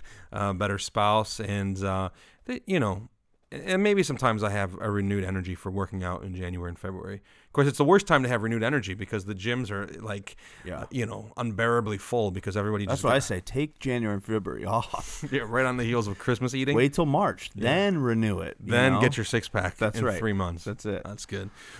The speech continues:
Speaker 1: Well, we are, uh, we're in part two of, uh, uh, episodes where we're talking about work. And if you didn't listen to the first one,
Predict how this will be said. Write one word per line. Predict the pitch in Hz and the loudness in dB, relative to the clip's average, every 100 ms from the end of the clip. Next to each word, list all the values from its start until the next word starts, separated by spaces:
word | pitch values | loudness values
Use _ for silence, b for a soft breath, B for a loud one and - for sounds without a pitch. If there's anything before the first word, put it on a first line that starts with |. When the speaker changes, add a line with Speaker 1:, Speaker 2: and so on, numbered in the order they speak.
| - | 6
Speaker 1:
Well, | 139 143 139 135 | 10 12 10 6
we | 160 185 | 6 8
are, | 156 143 131 | 10 10 10
uh, | 123 120 | 8 6
we're | 143 139 | 6 6
in | 123 | 4
part | - 131 123 | 2 2 2
two | - 190 170 | 2 6 6
of, | 127 110 | 6 6
uh, | 110 104 98 B B B - | 4 2 -2 B B B -8
uh, | 107 107 | -4 -2
episodes | 135 139 143 135 123 107 | 0 0 2 4 2 4
where | 113 | 2
we're | 110 110 104 | 4 2 0
talking | 101 123 135 135 | 0 0 0 0
about | 110 98 92 | 0 -2 -4
work. | 104 123 101 - - - - | -2 0 0 -4 -18 -20 -6
And | 120 113 113 104 | -2 0 -2 -2
if | 101 | -2
you | 139 | 0
didn't | 170 | 2
listen | 170 - 156 143 | 2 2 0 0
to | - 131 123 | 2 2 2
the | 113 | 0
first | - 175 180 - | 0 2 2 0
one, | 123 117 | 0 0